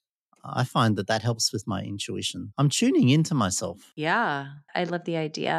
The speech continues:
Speaker 2: of that. And this is something that I've been doing too. And it's more of, um, it is dropping all of the other, like, external stuff, but it's also giving myself, like you talked about the busy work, right?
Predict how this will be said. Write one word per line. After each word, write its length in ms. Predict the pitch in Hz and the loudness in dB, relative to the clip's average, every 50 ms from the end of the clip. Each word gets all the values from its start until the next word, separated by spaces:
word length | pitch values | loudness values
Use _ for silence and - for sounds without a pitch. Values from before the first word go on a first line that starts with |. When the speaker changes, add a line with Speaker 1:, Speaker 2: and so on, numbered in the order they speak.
| 175 190 202 | 0 -2 -4
Speaker 2:
of 100 | 196 - | -4 -4
that. 400 | 220 220 233 247 247 233 226 - _ _ _ _ _ _ _ - - _ _ _ - | -2 -2 0 0 -2 -4 -6 -10 _ _ _ _ _ _ _ -20 -20 _ _ _ -2
And 460 | 185 180 175 170 170 165 165 160 - - | 0 2 2 0 0 -2 -6 -6 -8 -8
this 260 | 165 175 165 - - | -6 -6 -4 -4 -4
is 100 | 170 - | -4 -4
something 360 | - 170 160 - 170 165 160 | -4 -4 -4 -4 -4 -4 -2
that 160 | 160 156 151 - | -2 -4 -2 -2
I've 220 | - 165 165 160 | -2 -2 -2 -2
been 140 | - 170 165 | -2 -4 -4
doing 340 | 165 170 165 165 160 160 160 | -2 -2 -2 -2 -2 -4 -4
too. 540 | 160 - - - 175 170 170 175 180 185 180 - | -6 -6 -4 -2 0 0 0 0 0 -2 -4 -6
And 140 | - - | -6 -6
it's 300 | 175 170 - - - - | -6 -6 -6 -8 -8 -6
more 340 | 180 170 170 175 180 185 175 - | -6 -4 -2 -2 -2 -2 -2 -2
of, 320 | - 170 165 160 156 - - | -2 -2 -2 -2 -4 -4 -4
um, 460 | - - 160 156 151 151 147 151 151 - | -4 -2 -2 -2 -4 -6 -8 -10 -6 -2
it 160 | 196 196 185 | 0 0 2
is 480 | 185 202 208 214 214 220 208 - - - _ _ _ - 180 160 160 _ _ | 2 2 2 2 2 0 -2 -4 -8 -10 _ _ _ -14 -14 -14 -14 _ _
dropping 680 | - - 175 170 175 170 170 165 - 180 170 165 165 165 | -6 -4 0 2 2 2 2 2 2 2 2 2 0 -2
all 280 | 160 - - 165 165 165 | -4 -2 0 0 2 0
of 200 | 165 160 160 - | 0 -2 -4 -6
the 180 | - 160 160 - | -6 -6 -4 -2
other, 520 | - 170 165 160 160 160 156 156 160 156 - | 0 0 0 0 0 0 0 0 -2 -2 -2
like, 280 | 160 160 156 156 - - | -4 -4 -4 -4 -4 -4
external 840 | - 165 160 - - - - - - 165 160 165 170 180 196 208 202 | -4 -4 -2 -2 -4 -4 -4 -4 -4 -4 -4 -2 -2 -2 -4 -4 -6
stuff, 760 | - - - - - 247 269 302 320 320 320 - - - _ | -8 -10 -6 -2 0 2 2 2 0 -2 -4 -8 -14 -20 _
but 200 | - 165 - 214 | -6 -2 0 2
it's 180 | 214 220 214 - - | 2 2 0 -2 0
also 420 | - 196 214 233 233 - - 254 220 | 2 2 2 2 0 2 2 2 2
giving 340 | - 220 196 190 202 196 | 2 0 0 0 0 0
myself, 720 | 196 190 175 180 175 - - 175 165 165 165 160 - - - - | 0 0 -2 -2 -2 -2 0 2 2 2 0 -2 -6 -8 -4 -2
like 220 | 185 170 175 - | -2 -2 -2 -2
you 60 | 185 185 | -4 -2
talked 280 | - 202 180 175 - | -2 -2 -4 -4 -4
about 260 | 170 - 156 165 - - | -2 -2 -2 -2 -2 -4
the 60 | 165 | -4
busy 300 | 151 165 170 165 - 160 | -2 -2 -2 -2 -2 -4
work, 380 | 160 151 139 139 - - - - - | -4 -2 -2 -2 -4 -6 -6 -8 -6
right? 300 | 151 156 156 156 - | -4 -4 -2 -4 -4